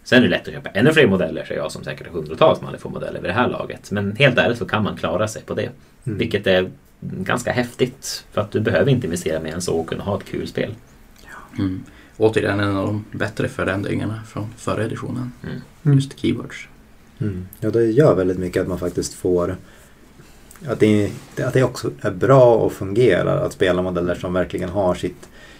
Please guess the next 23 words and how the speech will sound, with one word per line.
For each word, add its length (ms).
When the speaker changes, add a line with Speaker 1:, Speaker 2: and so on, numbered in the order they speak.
Speaker 2:
gemensamma 720
estetiska 600
tema. 460
Modeller 260
Speaker 1:
Mm. 40
Speaker 2:
som 180
passar 360
ihop. 280
Jag 140
tycker 180
att 60
det 60
är 80
ju 220
mycket 280
roligare 320
att 80
göra 180
ett 120
såna 280
gäng. 340
Speaker 3:
Ja, 140
definitivt. 640